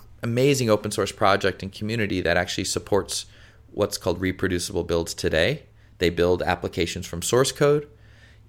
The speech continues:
and then they can compare them against the developer's own build. And if they match, then you're able to, you know, release the build yourself on F-Droid. But they also, you know, build apps and release them from source code. They don't trust the developer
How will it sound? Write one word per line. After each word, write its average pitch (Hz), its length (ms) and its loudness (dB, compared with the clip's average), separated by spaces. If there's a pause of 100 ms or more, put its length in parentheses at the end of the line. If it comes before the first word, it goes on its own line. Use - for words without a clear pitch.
(120)
and 87 180 0
then 87 220 0
they 87 120 2
can 87 200 -6
compare 101 360 2
them 101 180 2
against 87 460 -4
the 87 140 -2
developer's 110 560 4
own 123 200 0
build. 131 380 2 (320)
And 90 140 -4
if 85 100 -6
they 90 120 -2
match, 98 560 0
then 90 460 -4 (200)
you're 92 120 -2
able 87 200 0
to, 85 420 -4
you 90 80 -6
know, 78 100 -4
release 85 380 -2
the 87 100 -6
build 82 280 -4
yourself 98 600 0 (380)
on 80 260 -4
F-Droid. 113 680 4
But 104 100 -2
they 107 100 4
also, 104 520 4 (280)
you - 80 -2
know, 87 80 2
build 120 560 8 (220)
apps 101 320 6
and 90 120 -4
release 107 320 2
them 87 120 -2
from 92 180 -6
source - 360 4
code. 76 420 -2
They 110 100 6
don't 123 160 0
trust - 300 2
the 117 60 -2
developer 107 720 6